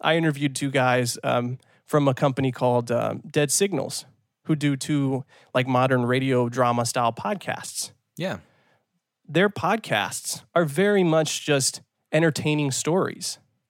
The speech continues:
Speaker 1: They're, they're, they're, they're not business related. They're not trying to change the world with their podcast. They just wanna tell stories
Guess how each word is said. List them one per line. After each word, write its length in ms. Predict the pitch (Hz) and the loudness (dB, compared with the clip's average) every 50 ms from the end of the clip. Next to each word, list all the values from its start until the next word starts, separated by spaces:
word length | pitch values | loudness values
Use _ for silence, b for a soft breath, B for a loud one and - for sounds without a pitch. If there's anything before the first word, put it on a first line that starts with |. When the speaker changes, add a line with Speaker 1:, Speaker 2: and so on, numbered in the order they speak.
| _ _ _ _ _ _ _ _ _ _ _ _ - | _ _ _ _ _ _ _ _ _ _ _ _ 0
Speaker 1:
They're, 180 | - 151 151 151 | 4 4 4 4
they're, 220 | 143 139 147 147 147 | 4 4 4 4 4
they're, 300 | 143 147 147 147 147 147 | 4 2 2 2 0 -2
they're 220 | 147 135 147 147 147 | -2 0 2 2 4
not 360 | 156 165 170 131 143 135 127 | 4 2 2 0 -4 -8 -2
business 460 | 151 156 156 151 165 165 160 151 - | 0 0 2 2 2 2 2 2 0
related. 400 | 156 151 147 147 151 151 147 143 | 0 0 2 2 2 2 2 0
They're 120 | 139 131 | 0 0
not 180 | 131 131 127 - | 2 0 0 0
trying 340 | - - 139 131 127 127 123 | -2 -2 0 0 0 0 -2
to 320 | - - 135 131 131 123 b b b b b b b b b - | -4 -4 -2 -2 -2 -2 b b b b b b b b b -10
change 380 | - - 165 160 151 151 139 | -6 -2 0 2 2 2 2
the 140 | 160 156 151 | 4 4 4
world 300 | 143 143 151 156 160 151 | 6 6 6 6 6 6
with 140 | 147 151 135 | 4 2 4
their 140 | 156 139 131 | 4 2 2
podcast. 680 | - - 131 139 143 135 - 147 139 135 135 - - - b b b b b b b | 2 2 2 2 2 2 0 0 2 2 0 0 -4 -8 b b b b b b b
They 100 | 143 147 | 0 0
just 200 | 143 156 143 - | 2 2 -2 0
wanna 220 | 160 156 147 - - - - - | 0 0 0 0 -2 -6 -10 -10
tell 200 | - - 156 156 | 0 2 2 2
stories 640 | - - - 160 151 151 151 151 147 143 135 127 - | 2 0 2 4 4 6 6 4 4 4 2 0 -2